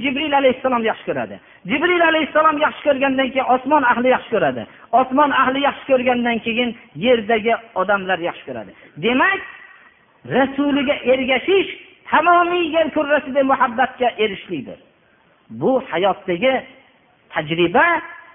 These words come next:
Sahoba roziyallohu anhum ajma'inni hamma odamlar qiyomatgacha duo qilishadi. Rasululloh sallallohu alayhi va sallamga ular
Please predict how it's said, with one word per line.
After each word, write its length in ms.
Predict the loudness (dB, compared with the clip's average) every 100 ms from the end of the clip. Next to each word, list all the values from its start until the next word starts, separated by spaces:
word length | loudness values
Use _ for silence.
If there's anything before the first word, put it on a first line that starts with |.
| _ _ _ _
Sahoba 460 | -2 2 2 4 4
roziyallohu 600 | 4 4 2 4 4 4
anhum 380 | 4 2 2 0
ajma'inni 720 | 0 -4 -2 -2 0 0 2 0 -2 -18 -20 _ _ -20
hamma 640 | -2 2 4 2 2 4 4
odamlar 480 | 4 2 2 2 2 0
qiyomatgacha 680 | 0 2 4 0 -2 -4 -2
duo 200 | 0 0
qilishadi. 400 | -2 -8 -12 -14 -20 _ _ _ _ _ _ _ _ _ _ _ _ -2
Rasululloh 540 | 0 2 2 2 2 2
sallallohu 440 | 2 4 4 4
alayhi 320 | 4 2 0 0
va 100 | 2
sallamga 1200 | 2 2 0 0 -6 -14 -20 _ _ _ -4 -2
ular 220 | 2 0